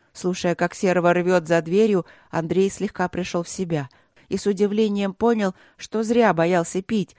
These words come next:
Вино испарилось в его глотке, как капля воды на раскалённой сковороде. Весь вечер Оксана его дразнила, подсаживалась рядом, но как только он пытался положить руку на что-нибудь запретное,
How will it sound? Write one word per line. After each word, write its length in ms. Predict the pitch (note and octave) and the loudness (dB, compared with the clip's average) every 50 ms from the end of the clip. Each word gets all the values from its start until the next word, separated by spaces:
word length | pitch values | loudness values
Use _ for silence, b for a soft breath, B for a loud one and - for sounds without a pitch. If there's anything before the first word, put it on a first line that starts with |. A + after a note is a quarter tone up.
| b b b b b | b b b b b
Вино 340 | D#3 F#3 F#3+ G#3 G#3 G3 F#3+ | 0 0 0 2 2 0 0
испарилось 640 | - - - G#3 G#3+ G#3+ A#3 G#3+ F3+ F3+ - - | 0 0 -2 0 0 2 2 2 0 0 -2 -2
в 40 | F3 | -2
его 240 | G3+ G3 F#3 G3+ F#3+ | 0 0 2 0 0
глотке, 520 | F3 F#3 G3 G#3+ A#3 - - - F#3+ E3+ b b b b b | 0 2 2 2 2 0 -2 -4 -4 -4 b b b b b
как 160 | - F#3+ - _ - | -10 -10 -10 _ -2
капля 360 | G3+ G#3+ G3+ - G3+ G3+ G3+ | -2 -2 0 -2 -4 -4 0
воды 360 | G3 G#3+ A3 G#3 F#3 G3+ F#3+ | 2 2 0 2 0 0 0
на 120 | D#3 D#3+ D#3+ | 0 0 -2
раскалённой 580 | E3+ - - - E3+ F3 F3 E3 D#3+ D#3 D#3+ | -2 -2 -4 -4 -2 -2 -2 -2 -2 -4 -6
сковороде. 640 | - - - F3 E3 F3 F#3 F#3+ G3+ E3+ F3 D#3 D3+ - _ _ _ _ _ _ _ _ _ _ _ | -8 -6 -6 -4 -2 -2 -2 -2 -2 -2 -4 -6 -6 -8 _ _ _ _ _ _ _ _ _ _ _
Весь 300 | - F3 G#3+ A3+ - - | -4 -4 -2 -2 -4 -6
вечер 440 | - - E3+ G3 G#3 - - G3 F3+ | -6 -4 -2 -2 -2 -2 -4 -4 -2
Оксана 420 | F3 E3+ - - F#3+ F3+ F3 F3+ | -4 -4 -4 -4 -4 -4 -2 -2
его 200 | E3+ E3+ E3 E3+ | -4 -2 -2 -2
дразнила, 640 | E3 D#3+ E3+ E3+ E3 D#3+ - E3 E3 E3 D#3 D#3 D#3+ - B B B B | -2 -2 -2 -2 -2 -2 -4 -4 -4 -2 -2 -2 -4 -6 B B B B
подсаживалась 760 | B E3 E3 - - F#3+ F#3+ F#3 F3+ F3+ E3+ E3 E3+ F3 - F3 | B -10 -10 -8 -6 -6 -4 -4 -4 -2 -2 -2 -2 -2 -4 -4
рядом, 440 | E3+ F3+ F#3+ A3 G3+ A3 G#3 F#3+ b b b b | -2 0 0 0 0 0 -2 -4 b b b b
но 100 | b A3 | b -8
как 200 | - - G#3+ - | -6 -4 -4 -2
только 260 | - A3+ G#3+ G#3+ - G#3 | 0 0 0 0 0 -2
он 140 | G#3 G#3+ | -2 -2
пытался 420 | - G#3+ - A3 G#3+ G#3+ - - F#3 | -4 -4 -2 0 0 0 -2 -4 -6
положить 460 | - G#3 G3 G3+ G#3 G3+ G#3+ G#3 - | -4 -2 0 0 0 -2 -2 -4 -2
руку 260 | G3+ A3 G#3 - G3+ | -2 -4 -2 -2 -4
на 140 | F#3+ G3 G3+ | -4 -4 -4
что-нибудь 500 | - - - A3+ A3+ G3+ F#3 F3+ F3+ - | -2 0 2 2 2 0 0 -2 -2 0
запретное, 640 | F#3+ E3+ E3 - F#3 G#3+ B3 B3 - A3 G3 F#3 F3+ | 0 -2 -2 0 0 0 0 0 0 0 0 0 0